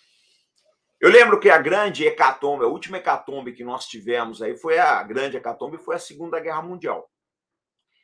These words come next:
Mas a Segunda Guerra Mundial, e não obstante os seus, seus cinquenta, setenta milhões de mortos aí,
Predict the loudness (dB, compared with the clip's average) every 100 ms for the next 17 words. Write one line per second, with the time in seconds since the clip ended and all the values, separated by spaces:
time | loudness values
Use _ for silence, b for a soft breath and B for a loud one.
0 | _ -2 -2 -2 -8 -2 -2 0 -2 -4
1 | -2 0 2 0 -4 -6 -8 -8 -8 -14
2 | -12 -10 -10 -12 -10 -12 -12 -20 -8 -8
3 | -8 -16 -16 -14 -14 -12 -14 -14 -16 -18
4 | -14 -12 -12 -14 -10 -8 -8